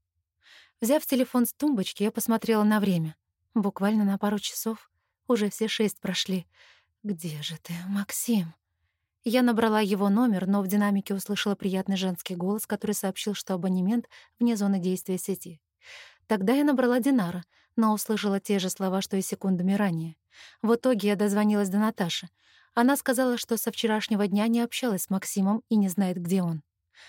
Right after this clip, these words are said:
Стараясь не паниковать раньше времени, а просто подождать, я направилась в ванную комнату, умылась холодной водой и привела себя в порядок. Катя заказала завтрак в номер.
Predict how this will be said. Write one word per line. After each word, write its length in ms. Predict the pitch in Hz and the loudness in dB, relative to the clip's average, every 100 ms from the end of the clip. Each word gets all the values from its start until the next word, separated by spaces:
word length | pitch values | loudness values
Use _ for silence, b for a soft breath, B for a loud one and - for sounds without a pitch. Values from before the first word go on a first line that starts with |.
| B B B B | B B B B
Стараясь 480 | - 226 208 208 | 0 2 4 2
не 120 | 233 220 | 2 2
паниковать 600 | 214 214 - 208 208 214 | 2 2 2 2 2 2
раньше 320 | 208 196 202 | 2 2 2
времени, 460 | 220 233 185 180 B B | 2 4 2 0 B B
а 140 | 240 | 0
просто 380 | 233 254 214 - | 2 2 2 -2
подождать, 540 | - 202 202 269 262 - B B B B | -2 0 2 0 -2 -6 B B B B
я 200 | 262 269 | 2 4
направилась 480 | 247 240 226 208 | 4 2 2 2
в 80 | - | 0
ванную 300 | 214 202 196 | 2 4 2
комнату, 520 | - 185 170 170 170 - | 0 0 -2 -4 -10 -6
умылась 400 | 247 220 208 196 | 0 2 2 0
холодной 400 | - 214 208 202 | 0 0 2 2
водой 280 | 196 196 220 | 2 2 2
и 40 | 202 | 0
привела 320 | 185 185 185 | -2 -2 -2
себя 240 | - 196 | -2 -4
в 80 | - | -2
порядок. 460 | - 196 180 180 _ B B B B B | 0 0 0 -6 _ B B B B B
Катя 300 | - 294 254 | -2 0 0
заказала 460 | 202 202 208 202 190 | -2 0 0 0 0
завтрак 440 | 196 196 202 - | 0 -2 -6 -2
в 40 | 202 | 0
номер. 320 | 180 180 | 0 -2